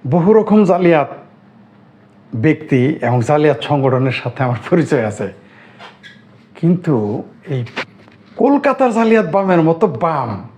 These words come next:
এই জালিয়াতদের মতো জালিয়াত আমি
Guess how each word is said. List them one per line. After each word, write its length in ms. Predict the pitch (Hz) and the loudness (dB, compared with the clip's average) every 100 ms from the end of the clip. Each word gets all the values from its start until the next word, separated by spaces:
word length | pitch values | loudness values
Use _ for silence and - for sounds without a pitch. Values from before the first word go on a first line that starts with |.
| - - - - _ - - | -20 -20 -20 -20 _ -20 -6
এই 160 | 123 | -4
জালিয়াতদের 600 | 113 139 185 190 151 165 | 0 0 2 0 2 0
মতো 280 | 165 160 175 | 0 0 0
জালিয়াত 440 | 143 151 147 120 104 - - - | 2 2 2 0 -2 -12 -20 -6
আমি 160 | 120 | -4